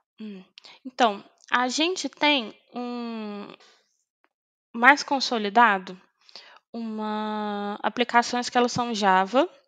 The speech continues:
usando banco, é, usando solu-, solução de banco R D S, e a gente tem essa solução.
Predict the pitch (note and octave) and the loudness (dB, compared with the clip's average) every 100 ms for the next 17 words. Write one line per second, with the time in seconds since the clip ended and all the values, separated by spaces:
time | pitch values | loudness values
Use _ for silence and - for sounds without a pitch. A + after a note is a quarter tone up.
0 | _ _ _ _ _ _ _ _ _ _ | _ _ _ _ _ _ _ _ _ _
1 | - A3+ G#3+ G#3+ G#3 G#3 G3+ G#3 - A3 | -6 0 0 0 2 4 4 0 -8 -6
2 | G#3+ G3+ G3+ F#3+ G3 - _ _ _ - | -6 -6 -6 -8 -10 -14 _ _ _ -4
3 | G#3 G3 F#3+ - _ _ - A#3 A#3 A#3 | -2 0 -2 -6 _ _ -6 0 0 0
4 | A3+ A#3+ - - - - - - C4 D#4 | 0 -2 -2 -6 -8 -12 -4 -2 2 2
5 | D4 B3 A#3+ A#3+ A#3+ A3 G#3 G#3 G3+ F#3+ | 2 4 4 2 2 4 4 6 6 6
6 | G3 - - _ _ _ _ - - - | 4 -4 -10 _ _ _ _ -20 -20 -20
7 | _ - A#3 A#3+ A#3+ A#3+ B3 A#3+ - - | _ -4 2 2 2 2 4 4 2 -2
8 | C#4 D4+ - | -2 -2 -8